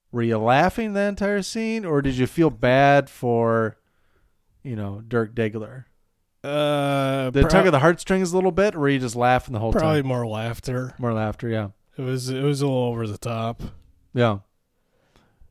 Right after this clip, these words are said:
Speaker 1: Um, I can't remember how I reacted the first time I saw it, but time since, it's, I guess it struck me more hard, like, like, God, it's so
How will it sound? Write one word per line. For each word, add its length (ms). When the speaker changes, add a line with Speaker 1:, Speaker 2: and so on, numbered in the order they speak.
Speaker 1:
Um, 460
I 100
can't 280
remember 600
how 220
I 100
reacted 480
the 60
first 240
time 160
I 40
saw 320
it, 60
but 240
time 200
since, 480
it's, 400
I 120
guess 200
it 140
struck 280
me 120
more 300
hard, 400
like, 420
like, 320
God, 340
it's 200
so 420